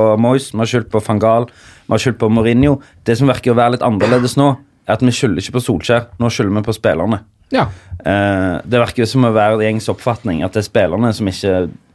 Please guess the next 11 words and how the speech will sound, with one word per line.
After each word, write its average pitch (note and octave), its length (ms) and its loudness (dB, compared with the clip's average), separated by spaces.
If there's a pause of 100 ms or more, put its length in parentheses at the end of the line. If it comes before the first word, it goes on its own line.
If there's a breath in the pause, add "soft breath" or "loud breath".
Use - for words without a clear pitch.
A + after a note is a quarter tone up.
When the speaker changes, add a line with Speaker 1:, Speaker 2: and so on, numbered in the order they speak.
(240)
Speaker 1:
presterer. G#2+ 500 0 (120)
Det G2 100 -4
er - 20 -4
ikke A2+ 160 -4
Solskjær G#2+ 340 0
som G2+ 300 -4
ikke F#2 240 -8
presterer. F#2 380 -2 (680 loud breath)
Eh, G2 360 0
og G#2 100 -2
det A#2+ 140 2